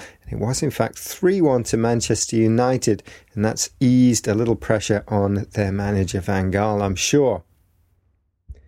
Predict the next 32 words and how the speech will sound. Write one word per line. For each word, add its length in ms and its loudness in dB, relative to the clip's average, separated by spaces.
Staying 420 -2
with 100 2
the 120 2
F 180 0
A 100 2
Cup, 260 -2
we've 120 0
got 120 0
that 220 -4
South 680 -2
Coast 500 0
clash, 520 -2
Portsmouth 640 0
taking 420 -2
on 200 2
Bournemouth. 680 0
Uh, 240 2
now, 320 0
ten 200 0
years 220 0
ago, 340 2
Portsmouth 640 0
were 400 2
three 400 4
divisions, 640 0
three 300 2
or 100 2
four 300 2
divisions 460 0
higher 260 0
than 180 0
Bournemouth, 480 0